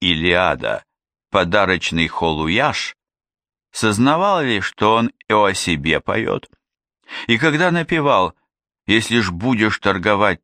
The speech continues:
ты елеем», то как будто советы постороннему. А ведь и он торговал елеем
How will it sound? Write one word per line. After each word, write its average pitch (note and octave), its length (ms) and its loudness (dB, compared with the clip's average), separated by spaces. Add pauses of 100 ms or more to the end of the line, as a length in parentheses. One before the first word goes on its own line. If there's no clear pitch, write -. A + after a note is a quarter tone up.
ты F#2+ 100 -2
елеем», F2 920 0 (880)
то G2+ 120 0
как A2+ 180 0
будто D3 340 -6
советы D#3 480 -4
постороннему. C#3+ 920 -4 (720)
А G2 120 0
ведь C#3+ 280 0
и G#3 40 2
он F#3+ 320 2
торговал F3 680 0
елеем G2+ 680 2